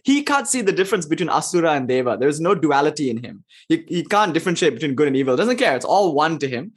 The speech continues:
and he's kind to all equally. So they think, "Okay, well, if anybody can do this, it's Mahadeva, the great god." His epithet, by the way, is Maheshwara, Mahadeva, the greatest lord, the great god.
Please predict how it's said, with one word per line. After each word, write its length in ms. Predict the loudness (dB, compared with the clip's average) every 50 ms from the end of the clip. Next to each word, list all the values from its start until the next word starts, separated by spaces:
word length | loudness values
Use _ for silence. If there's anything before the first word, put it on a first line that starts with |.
| _ -12 -6
and 120 | -4 -2
he's 120 | -2 -2 -2
kind 280 | -2 -2 -2 -2 -2 -2
to 60 | -2
all 360 | 0 0 2 2 2 2 0 -2
equally. 400 | -4 -6 -2 -2 -2 -2 -4 -8 _ _ _ _ _ -20 -20 _ -4
So 260 | 0 2 2 2 2
they 160 | 2 2 2
think, 240 | 2 2 0 0 0
"Okay, 220 | -2 0 2 2
well, 240 | 2 2 2 2 0 0
if 120 | -2 -2 0
anybody 400 | 0 0 2 2 2 2 0 0
can 160 | 0 -2 0
do 160 | 2 2 2
this, 140 | 2 2 0
it's 140 | 0 -4 -2
Mahadeva, 640 | 0 0 0 0 0 2 2 0 2 0 0 -2 -2 _ _ _ _ -6
the 80 | -4
great 400 | -2 0 2 2 2 2 0 -2
god." 300 | -2 0 2 0 0 0 -2
His 140 | -4 -2 -2
epithet, 480 | -2 -2 0 0 0 0 0 -2 -2 0
by 140 | -2 0 0
the 100 | 2 2
way, 120 | 2 2
is 100 | 0 0
Maheshwara, 720 | 0 -2 0 0 0 0 -2 -2 -2 -4 -4 -4 -4 -6 -6
Mahadeva, 640 | -6 -4 -2 -2 0 0 0 -2 0 -2 -4 -6
the 60 | -8 -6
greatest 400 | -2 0 2 2 2 -2 -4 -2
lord, 280 | 0 0 0 0 -2
the 80 | -4 -4
great 280 | -2 0 0 0 0
god. 320 | -2 -2 0 0 0 -2